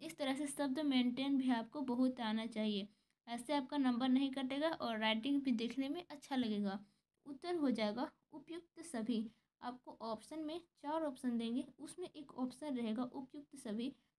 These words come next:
तो उसे आपको select करना है। जैसे कि भारतेंदु हरिश्चंद्र, राधा चरण गोस्वामी, प्रताप नारायण मिश्र, प्रेमघन। वीडियो अच्छा लगा होगा तो like कर दीजिएगा। छब्बीस है यहाँ पे,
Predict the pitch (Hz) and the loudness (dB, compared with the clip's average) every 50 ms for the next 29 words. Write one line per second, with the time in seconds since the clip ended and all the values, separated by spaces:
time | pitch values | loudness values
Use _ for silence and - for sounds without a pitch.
0 | _ - - - 311 330 330 370 359 302 262 254 254 - 254 269 277 - - 294 | _ -16 -10 -8 -8 -4 -2 -2 0 0 0 -2 -4 -8 -10 -10 -10 -8 -4 -4
1 | 294 302 302 - - 262 247 - 226 220 220 226 233 240 247 202 208 208 - _ | -2 -2 -4 -6 -10 -12 -8 -6 -4 -2 -2 0 0 0 0 0 -2 -4 -8 _
2 | _ _ _ _ _ _ _ _ _ _ _ _ _ 254 254 247 - 277 - - | _ _ _ _ _ _ _ _ _ _ _ _ _ 0 0 2 0 -2 0 0
3 | 294 302 285 - _ 247 226 220 233 233 240 240 - - 254 254 254 247 254 320 | 0 -2 -2 -4 _ -4 -2 0 2 2 2 2 0 2 4 4 4 6 4 4
4 | 294 254 254 220 226 233 226 - - - 208 214 220 233 277 359 - _ _ _ | 4 4 4 4 4 2 0 -2 -6 -4 -2 0 2 2 0 -2 -4 _ _ _
5 | _ _ _ _ 220 226 233 226 220 226 254 294 311 320 - - 285 262 254 247 | _ _ _ _ -4 2 2 4 4 4 2 0 0 0 0 0 2 4 6 6
6 | 247 220 226 233 226 - 240 220 214 220 220 240 262 - - - _ _ _ _ | 6 4 2 0 -2 -2 0 2 2 2 4 2 2 0 -2 -8 _ _ _ _
7 | _ - 233 226 226 220 - 233 220 226 254 254 285 285 269 254 247 233 226 220 | _ -12 -8 -8 -8 -4 -2 0 0 0 0 0 0 2 4 4 4 4 4 2
8 | 220 226 226 226 226 226 254 285 - - 359 - _ _ _ _ _ _ _ _ | 2 2 0 0 0 0 0 -2 -4 -6 -14 -20 _ _ _ _ _ _ _ _
9 | 294 320 320 320 311 277 254 226 190 190 208 202 - - _ _ _ _ - 202 | -2 0 2 2 4 4 4 4 2 2 0 -2 -6 -12 _ _ _ _ -4 0
10 | 240 262 254 302 339 370 381 381 359 - 359 349 349 330 339 339 339 339 330 330 | 2 4 4 4 4 2 2 0 0 0 0 2 2 2 2 2 2 4 2 2
11 | 330 330 311 262 226 208 220 226 226 - 254 247 226 247 233 220 240 233 233 233 | 2 2 2 4 4 4 4 2 2 2 2 4 4 4 4 4 2 0 0 0
12 | 277 311 - _ _ _ _ - 294 285 262 302 349 349 339 269 240 240 233 220 | -2 -2 -6 _ _ _ _ -6 0 2 2 2 2 2 0 0 0 2 0 0
13 | 196 202 - 269 285 | -2 -2 -4 -4 -6